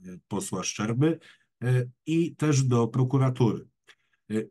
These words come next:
prokuratura, mając świadomość, że, e, pod tymi adresami on nie przebywa, nie odbiera korespondencji,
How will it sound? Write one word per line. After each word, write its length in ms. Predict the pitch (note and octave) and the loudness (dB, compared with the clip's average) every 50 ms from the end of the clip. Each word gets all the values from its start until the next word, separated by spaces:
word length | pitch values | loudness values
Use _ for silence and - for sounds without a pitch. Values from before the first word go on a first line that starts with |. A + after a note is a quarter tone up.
| _ _ _ _ _ _ _ _ _ _ _ _ - - - | _ _ _ _ _ _ _ _ _ _ _ _ -18 -10 -2
prokuratura, 520 | - D3+ C3+ D#3 D#3 D3 C3+ G#3+ A3 G3 | 0 2 4 4 4 4 6 4 4 4
mając 320 | E3+ E3 D#3+ D#3+ D#3+ C#3+ B2+ | 4 4 4 4 2 2 0
świadomość, 680 | - - D#3 D3+ C#3+ D3+ D#3 D3 C#3 A#2 G#2+ G#2+ G#2 | 0 0 2 2 4 4 4 6 6 6 4 4 2
że, 400 | G#2 G#2 A2+ A2 G#2 G#2 G2+ - - _ _ _ _ - | 2 2 2 2 0 0 -2 -6 -12 _ _ _ _ -12
e, 40 | G2 G2+ G2+ G2+ - _ | -10 -8 -8 -10 -10 _
pod 180 | - C3 B2 B2+ | -2 -2 -2 2
tymi 240 | - D3+ D3+ D3 C3+ | 4 4 6 6 4
adresami 600 | C3 B2 B2 B2 B2+ - C#3 B2+ C3 C3 B2 B2 | 4 4 4 4 2 2 2 4 4 4 4 4
on 260 | A#2+ A#2+ A#2+ A#2+ A#2+ | 4 2 2 2 2
nie 280 | A#2+ C3+ D3 D#3+ E3+ D#3 | 2 4 4 4 4 2
przebywa, 640 | - - - B2+ G#2+ G#2 G#2+ G2 F#2+ F2+ F2 F2+ F#2+ | 0 -2 -2 -2 0 2 0 0 0 0 -2 -2 0
nie 200 | A2 C3+ D#3 D3+ | 2 2 2 4
odbiera 540 | C#3+ C#3 B2+ B2+ B2 C#3+ D3+ D3 C#3+ B2+ A2+ | 2 2 4 4 6 6 4 4 4 2 0
korespondencji, 1000 | - - A2 F#2 F2+ E2+ - - - F2 E2 D#2+ D#2 D2+ D2+ D2+ - - - | 0 -2 -2 -2 -2 -4 -6 -8 -8 -8 -8 -8 -10 -10 -14 -16 -18 -20 -20